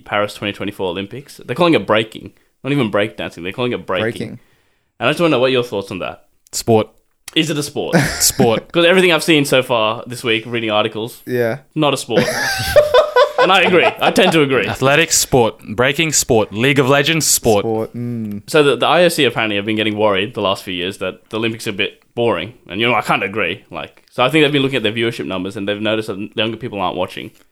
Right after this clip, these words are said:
Speaker 1: And so what they've done is to try and cater to the younger audience, they've, uh, tried to add sports that young people do. And so in twenty sixteen, they announced that surfing, rock climbing, turkey slapping, skateboarding,
Speaker 2: <laughs> Oh,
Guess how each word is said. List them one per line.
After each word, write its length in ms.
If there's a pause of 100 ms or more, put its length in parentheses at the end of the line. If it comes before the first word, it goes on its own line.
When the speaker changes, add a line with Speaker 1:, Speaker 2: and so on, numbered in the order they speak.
(420)
Speaker 1:
And 100
so 80
what 120
they've 140
done 160
is 100
to 100
try 180
and 320
cater 300
to 80
the 80
younger 260
audience, 400
they've, 260
uh, 300 (460)
tried 220
to 140
add 340 (100)
sports 500
that 160
young 220
people 240
do. 320 (420)
And 80
so 80
in 60
twenty 160
sixteen, 400
they 100
announced 380
that 400 (200)
surfing, 640 (200)
rock 240
climbing, 540 (200)
turkey 300
slapping, 560 (140)
skateboarding, 720
Speaker 2:
<laughs> 40
Oh, 80